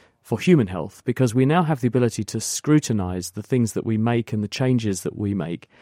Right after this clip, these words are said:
to make sure that we're not changing other aspects of the physiology and biochemistry of these plants. So as far as we know, there shouldn't be a major impact on human health. There are,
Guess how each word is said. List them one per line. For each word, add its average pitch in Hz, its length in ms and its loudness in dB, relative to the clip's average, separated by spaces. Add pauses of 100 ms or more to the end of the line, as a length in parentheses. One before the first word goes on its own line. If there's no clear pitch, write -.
(300)
to 131 100 2
make 135 180 4
sure 127 220 2
that - 80 0
we're 123 100 4
not 123 180 2
changing 117 540 0
other 120 240 0
aspects 110 460 -4
of 101 80 -8
the 104 80 -8
physiology 110 520 -2
and 104 120 -4
biochemistry 107 520 -2
of 95 60 -6
these 95 160 -6
plants. - 420 -6 (320)
So - 140 -2
as 123 100 2
far 202 140 4
as 180 100 0
we 139 100 4
know, 120 180 2
there 113 180 2
shouldn't 131 480 0
be 101 320 2 (340)
a - 60 0
major 117 380 4
impact 110 400 -2
on 110 160 -2
human 107 300 -2
health. 92 420 -6 (160)
There 139 160 6
are, 135 100 2